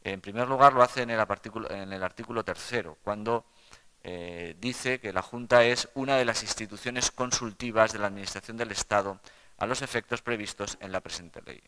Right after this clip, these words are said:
La ley habla en diferentes puntos de su articulado de diferentes, eh, instituciones consultivas y una de ellas es la Junta, como también lo son las Reales Academias, las universidades españolas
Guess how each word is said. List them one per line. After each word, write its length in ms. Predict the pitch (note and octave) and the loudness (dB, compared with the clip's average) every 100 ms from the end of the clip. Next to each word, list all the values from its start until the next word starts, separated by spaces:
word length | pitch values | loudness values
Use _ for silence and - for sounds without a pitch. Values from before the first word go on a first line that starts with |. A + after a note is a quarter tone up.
| - | -20
La 120 | - | -14
ley 240 | F#2+ G2+ F#2 | -10 -8 -6
habla 220 | F#2+ F#2+ | -6 -8
en 60 | |
diferentes 600 | F#2+ - F#2+ F#2 F#2+ F#2 - _ _ | -12 -14 -16 -12 -10 -10 -16 _ _
puntos 280 | G#2+ G2+ G2+ | -10 -8 -8
de 60 | |
su 100 | G#2 | -10
articulado 600 | G2+ G#2 F#2+ G2+ G#2+ F#2+ - - - | -10 -12 -4 4 4 2 -8 -20 -10
de 400 | G2 G2 G2 D2+ | -6 -4 -6 -10
diferentes, 680 | F#2 F#2 G2 F#2+ G2+ F#2 - | -14 -12 -12 -10 -8 -6 -6
eh, 180 | G2 - | -8 -14
instituciones 560 | G2 G2+ G2 - G#2+ - | -12 -12 -12 -12 -8 -8
consultivas 720 | C3 C3+ C#3 D3+ C#3 D3+ - | -8 -8 -6 -2 2 2 2
y 80 | B2 | -6
una 160 | A#2+ C3 | 0 2
de 80 | A#2+ | 2
ellas 200 | A#2 A#2+ | 0 -2
es 120 | A2 | 0
la 100 | G2 | 0
Junta, 420 | - F3 G2+ E2+ - - | -2 0 2 2 -4 -18
como 180 | - G2 | -12 -8
también 280 | G2 G#2 G#2 | -6 -6 -6
lo 80 | G2 | -4
son 180 | G#2 G2 | -2 0
las 120 | F#2+ | 0
Reales 340 | F#2 F2 E2+ | -2 -2 -4
Academias, 640 | - F#2+ D3 C3+ C3+ C#3 - - - - - | -4 -2 0 2 2 0 -4 -14 -20 -12 -8
las 160 | F2+ | -6
universidades 580 | F#2 F#2+ F#2 G2 A2+ G#2+ | -6 -6 -4 2 4 4
españolas 720 | A#2+ - G#2+ A2+ G#2+ G#2+ - | 0 -2 0 2 4 2 0